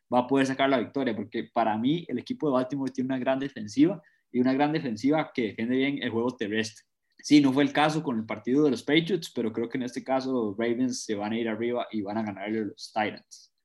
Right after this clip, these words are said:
Vamos con el segundo partido. Otra vez tenemos al equipo de los Cardinals y otra vez tenemos al equipo de los Seahawks. Dos equipos que últimamente han tenido, ha-, han tenido partidazos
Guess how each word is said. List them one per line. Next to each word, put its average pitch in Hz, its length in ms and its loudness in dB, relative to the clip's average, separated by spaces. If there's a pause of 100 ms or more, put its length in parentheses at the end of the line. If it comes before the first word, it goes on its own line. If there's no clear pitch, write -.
(160)
Vamos 139 280 2
con 156 140 2
el 131 80 2
segundo 131 480 2
partido. 156 640 4
Otra 135 380 0
vez 160 320 2
tenemos 123 340 0
al 131 140 4
equipo 127 460 0
de 139 40 4
los 113 160 2
Cardinals 143 560 2
y 117 140 0
otra 131 320 0
vez 135 160 -2
tenemos 123 260 -2
al 127 120 0
equipo 117 320 -4
de 113 80 0
los 101 100 -4
Seahawks. - 520 4 (300)
Dos 123 180 2
equipos 147 400 0
que - 80 -2
últimamente 135 440 2
han 143 80 -4
tenido, 147 420 -2
ha-, 131 220 2
han 131 180 -2
tenido 156 340 2
partidazos 151 920 0